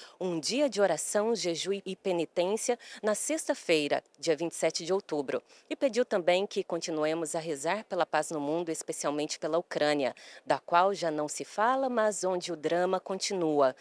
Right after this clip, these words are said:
disse Francisco. Na audiência geral, aqui na Praça São Pedro, esteve presente Dom Alberto Taveira, arcebispo de Belém,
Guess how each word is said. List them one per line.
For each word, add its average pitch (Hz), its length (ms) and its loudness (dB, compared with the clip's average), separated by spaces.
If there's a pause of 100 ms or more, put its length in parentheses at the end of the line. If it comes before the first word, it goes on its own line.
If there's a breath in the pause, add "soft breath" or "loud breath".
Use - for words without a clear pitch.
(200 soft breath)
disse 147 260 -4
Francisco. 151 680 -4 (460 soft breath)
Na 311 100 4
audiência 214 460 0
geral, 151 460 4
aqui 170 260 0
na 190 160 0
Praça - 300 -2
São 143 180 -6
Pedro, 180 520 0 (180 loud breath)
esteve 240 460 2
presente 185 520 2
Dom 165 240 4
Alberto 170 440 8
Taveira, 165 600 4 (200 loud breath)
arcebispo 202 720 -2
de 233 100 -2
Belém, 160 460 2